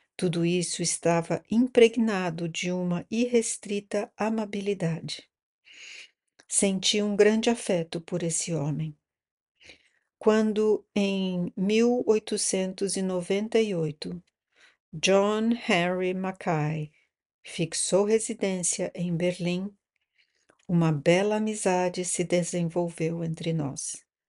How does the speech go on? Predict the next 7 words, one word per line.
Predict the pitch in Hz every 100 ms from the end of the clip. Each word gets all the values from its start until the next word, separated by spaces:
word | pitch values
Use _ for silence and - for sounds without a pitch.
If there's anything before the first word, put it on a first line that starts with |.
| _ _ _ _ _ _ _ -
Infelizmente, | 175 - 165 175 - 175 170 185 -
ela | 165
também | 165 180 180 175 185 214
foi | - 165
destruída | 156 156 - - 160 160 160 165
pela | 185 185 202
vida, | 175 156 156 151